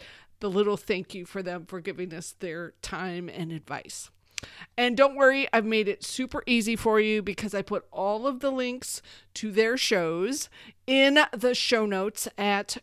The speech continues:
course creators H Q dot com slash sixty-two, or you can just go to the show notes in your podcast player and you can see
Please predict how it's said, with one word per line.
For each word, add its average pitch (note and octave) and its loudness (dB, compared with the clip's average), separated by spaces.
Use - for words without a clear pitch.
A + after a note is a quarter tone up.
course A3+ -2
creators A3+ -2
H A3 -2
Q G#3 -6
dot F3+ -4
com G3+ -2
slash F#3+ 0
sixty-two, C#4+ 0
or A#3+ 12
you A#3+ 2
can A3 -6
just G#3+ -8
go G#3+ 0
to G#3 0
the F#3+ -2
show G3 -4
notes G3+ -4
in F#3 -6
your E3+ -10
podcast F3+ -8
player G3 -4
and G3 -8
you F#3 -8
can F3+ -16
see F#3+ -8